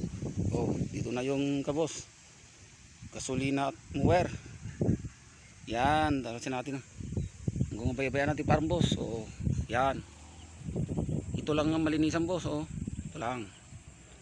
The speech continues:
Dito malinis yung mga tanim natin, boss. Yan. Linisin ko to, boss, oh.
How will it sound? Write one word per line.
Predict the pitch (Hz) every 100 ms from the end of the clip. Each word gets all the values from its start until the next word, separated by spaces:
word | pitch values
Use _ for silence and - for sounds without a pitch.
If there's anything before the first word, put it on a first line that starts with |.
| - - - - - -
Dito | 131
malinis | 139 131 127 131
yung | 147 131
mga | 131
tanim | 131 131
natin, | 127 131
boss. | 139 131 - - - - - - - - - - - - - - - -
Yan. | 127 110 127 135 139 113 - - - -
Linisin | 131 117 113 127
ko | 117
to, | 139
boss, | 139 156 -
oh. | 151